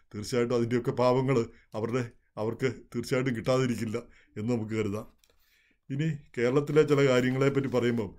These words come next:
പി സി ചാക്കോ പിന്നെ കോൺഗ്രസ് വിട്ടുപോയി. സന്തോഷം ചാക്കോ ചേട്ടാ, വേറെ പണിയൊന്നുമില്ല ഈ വയസ്സുകാലത്ത്, വല്ല പൊടിയരിക്കഞ്ഞിയൊക്കെ കുടിച്ച് വീട്ടിലിരിക്കുന്നതിന്. ഇനി കൂടെ വയലാർ രവി, പിന്നെ അങ്ങനെ കുറേ കടൽക്കിഴവന്മാരുണ്ട് കേരളത്തിൽ,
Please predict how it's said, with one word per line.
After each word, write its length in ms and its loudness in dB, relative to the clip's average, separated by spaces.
പി 120 -6
സി 200 -2
ചാക്കോ 400 4
പിന്നെ 300 0
കോൺഗ്രസ് 380 0
വിട്ടുപോയി. 420 0
സന്തോഷം 540 -2
ചാക്കോ 260 2
ചേട്ടാ, 320 -2
വേറെ 260 0
പണിയൊന്നുമില്ല 600 4
ഈ 100 4
വയസ്സുകാലത്ത്, 640 0
വല്ല 180 -4
പൊടിയരിക്കഞ്ഞിയൊക്കെ 760 2
കുടിച്ച് 220 0
വീട്ടിലിരിക്കുന്നതിന്. 640 0
ഇനി 180 -2
കൂടെ 260 2
വയലാർ 380 6
രവി, 260 2
പിന്നെ 140 -2
അങ്ങനെ 200 0
കുറേ 220 4
കടൽക്കിഴവന്മാരുണ്ട് 800 4
കേരളത്തിൽ, 380 2